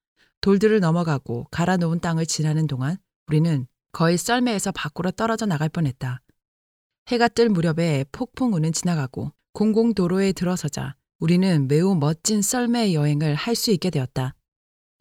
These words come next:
일기가 매우 좋았으므로 우리에게는 여행하기에 가장 아름다운 날이었다. 벨로우즈 폴스에 도착하자 우리는 급행 열차를 타기에는 한 시간이 늦고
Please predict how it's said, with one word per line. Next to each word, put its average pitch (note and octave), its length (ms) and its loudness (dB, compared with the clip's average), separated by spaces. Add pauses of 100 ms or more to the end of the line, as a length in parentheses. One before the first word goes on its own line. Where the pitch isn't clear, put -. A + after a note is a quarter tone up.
(120)
일기가 G#3+ 380 4
매우 E3+ 280 2
좋았으므로 D#3 720 -2 (160)
우리에게는 D#3 580 2
여행하기에 D#3+ 800 0
가장 E3+ 300 -2
아름다운 F3+ 440 0
날이었다. C#3 560 -2 (920)
벨로우즈 G#3+ 540 4
폴스에 G#3+ 420 -2
도착하자 D3+ 640 -4 (380)
우리는 F#3 340 2
급행 G#3+ 460 -2
열차를 D#3+ 340 -2
타기에는 G3 600 -2 (260)
한 B3+ 160 -4
시간이 G#3 360 0
늦고 C3+ 460 -4